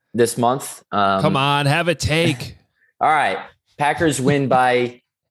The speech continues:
Speaker 1: seventeen. I'll say they cover thirteen and a half. Listen, we'll know a lot about what's at stake in this matchup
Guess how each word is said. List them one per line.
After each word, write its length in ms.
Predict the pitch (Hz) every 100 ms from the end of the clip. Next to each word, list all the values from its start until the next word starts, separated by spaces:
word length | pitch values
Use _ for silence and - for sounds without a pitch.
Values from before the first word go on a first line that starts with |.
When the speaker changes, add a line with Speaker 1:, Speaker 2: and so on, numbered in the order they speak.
| _
Speaker 1:
seventeen. 880 | - - 135 117 101 - 87 82 - _ - - _ - - _ _ -
I'll 140 | 117
say 220 | 120 139
they 120 | 127 127
cover 320 | 139 131 131
thirteen 460 | 131 127 127 123
and 80 | 117
a 40 | 113
half. 340 | 113 110 113
Listen, 420 | 110 - 98 98 _ _ _ _ _ _ _ _ _ _ -
we'll 220 | 135 160
know 240 | 156 147
a 20 | 135
lot 340 | 123 127 131 127
about 400 | 110 123 113 -
what's 240 | 123 120
at 160 | 131 -
stake 300 | - 117 113
in 100 | 120
this 180 | 117 117
matchup 520 | 113 113 - 117